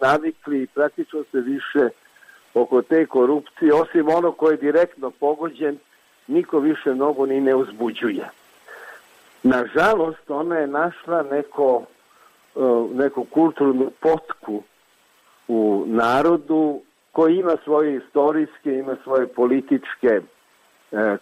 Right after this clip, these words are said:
korene. E, ja mislim da je ona <clears throat> dosta tolerisana i da to određenim, e,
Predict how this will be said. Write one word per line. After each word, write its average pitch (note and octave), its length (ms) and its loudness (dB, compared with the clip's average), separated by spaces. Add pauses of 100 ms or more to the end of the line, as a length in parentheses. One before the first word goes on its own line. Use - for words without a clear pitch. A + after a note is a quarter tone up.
korene. D3 720 -2 (680)
E, C3 400 0
ja D#3 280 0
mislim E3 400 -4
da C#3+ 140 2
je C#3 100 4
ona C#3+ 500 0 (400)
<clears throat> - 500 -20
dosta C#3+ 340 2
tolerisana D3+ 1000 0 (720)
i C3+ 120 -2
da B2+ 140 2
to D#3+ 200 0
određenim, C#3 1040 0
e, - 40 -8